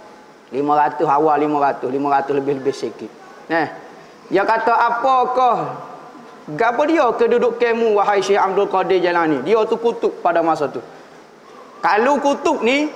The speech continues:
di antara orang baik di dunia, dia paling terbaik sekali. Antara orang ikhlas atas muka dunia, dia paling ikhlas lagi. Buat masa tu lah. Maka orang tanya dia, "Apakah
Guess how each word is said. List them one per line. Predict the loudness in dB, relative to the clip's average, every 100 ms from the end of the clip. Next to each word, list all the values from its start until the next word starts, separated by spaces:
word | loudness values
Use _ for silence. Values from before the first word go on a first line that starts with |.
| -12 -16 -18 -20 -20 -4
di | 0
antara | 2 0 0 2 2 2
orang | 2 2
baik | 2 2 2
di | 2
dunia, | 2 2 2
dia | 2 2 2
paling | 2 0 0
terbaik | -2 0 0 0 -2
sekali. | -4 -4 -8 -16 -20 -6 -2
Antara | 0 2 2 4
orang | 4
ikhlas | 2 0 0 0 0
atas | 0
muka | 0 2
dunia, | 2 2 0
dia | 2 2 2
paling | 2 2
ikhlas | 2 0 0
lagi. | 0 -2 -4 -2
Buat | 0 2
masa | 2 0 0
tu | 0 2
lah. | 0 -4 -14 -18 -20 -20 -20 -20 -20 -20 -20 -4
Maka | -2 2
orang | 2 2 2
tanya | 2 2 2
dia, | 2
"Apakah | 2 2 0 2 0 0 -4